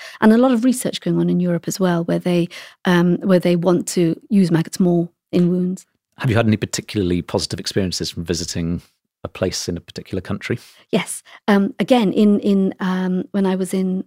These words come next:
Speaker 1: uh, in Copenhagen, th-, there was a group of, I, I was, uh, doing a day of maggots, and there were doctors, there were nurses, and at lunchtime,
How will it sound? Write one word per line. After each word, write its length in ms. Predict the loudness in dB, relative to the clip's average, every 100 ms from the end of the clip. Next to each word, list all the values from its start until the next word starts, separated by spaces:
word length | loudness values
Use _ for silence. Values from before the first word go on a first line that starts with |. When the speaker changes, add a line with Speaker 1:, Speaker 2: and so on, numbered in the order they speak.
| _
Speaker 1:
uh, 60 | -6 -4
in 120 | -4
Copenhagen, 760 | -4 -4 -2 -2 -2 -2 -2 -4 -8 -20 _ -4
th-, 140 | -2 -2
there 260 | 0 2 2
was 200 | 0 0
a 40 |
group 420 | -2 2 2 0 -6
of, 380 | -4 -4 -12 _ _ _ -4
I, 80 | -2
I 140 | -2
was, 200 | -6 -6 -4
uh, 60 |
doing 340 | 0 4 6 4
a 40 |
day 360 | 2 0 2 0
of 160 | -2
maggots, 580 | -4 -4 -4 -6 -6 -12 -14 _ _
and 260 | 0 2 2
there 80 | 0
were 60 |
doctors, 480 | 2 0 0 0 0
there 140 | 0
were 80 | 0
nurses, 680 | 0 2 0 0 -2 -2 -4 -14 -20 _ 2
and 180 | 2 2
at 300 | -4 -6 -8 0
lunchtime, 840 | 4 4 2 -4 -2 0 0